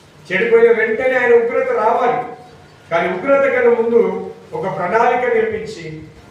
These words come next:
ఆ యొక్క జన సమూహం ఏదైతే ప్రణాళిక కోల్పోయారు, "సంఘమా, మీరందరూ ఆశీర్వదింపబడిన వారని మీకు జ్ఞాపకం చేస్తున్నారు,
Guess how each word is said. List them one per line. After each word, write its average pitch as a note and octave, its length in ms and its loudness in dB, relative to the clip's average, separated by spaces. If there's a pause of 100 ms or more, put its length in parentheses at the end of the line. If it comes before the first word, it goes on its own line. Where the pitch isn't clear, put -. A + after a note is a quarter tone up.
(380)
ఆ D#3+ 340 0
యొక్క F3 260 0
జన A#3 260 -2
సమూహం A#3+ 500 0
ఏదైతే A3+ 480 2
ప్రణాళిక G#3+ 400 -4
కోల్పోయారు, - 680 -2 (640)
"సంఘమా, A#3 380 2
మీరందరూ A#3 420 4
ఆశీర్వదింపబడిన A#3 1040 0
వారని G#3+ 320 -2
మీకు G#3 140 -10
జ్ఞాపకం F#3 480 -8
చేస్తున్నారు, - 440 -10